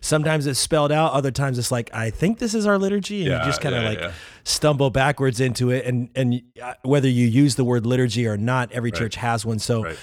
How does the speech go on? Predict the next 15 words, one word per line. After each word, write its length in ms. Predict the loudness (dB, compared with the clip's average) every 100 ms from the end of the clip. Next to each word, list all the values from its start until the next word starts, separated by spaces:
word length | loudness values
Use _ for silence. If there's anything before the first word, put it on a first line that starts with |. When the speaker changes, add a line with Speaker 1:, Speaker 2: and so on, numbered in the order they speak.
| -6
Speaker 1:
knowing 420 | 2 4 4 4 4
what 200 | 2 0
that 220 | -4 -2
is 500 | -2 2 2 2 -2
and 200 | -2 -2
then, 140 | 0
like, 240 | 0 0 0
leaning 480 | 2 4 4 4 2
into 400 | 0 0 0 0
that 320 | -2 -4 -6
as 440 | -4 0 0 0
your 200 | 0 0
song 400 | 0 -4 -2 -4
choices 500 | -4 -4 -6 -6 -8
go. 420 | -4 -4 -2 -4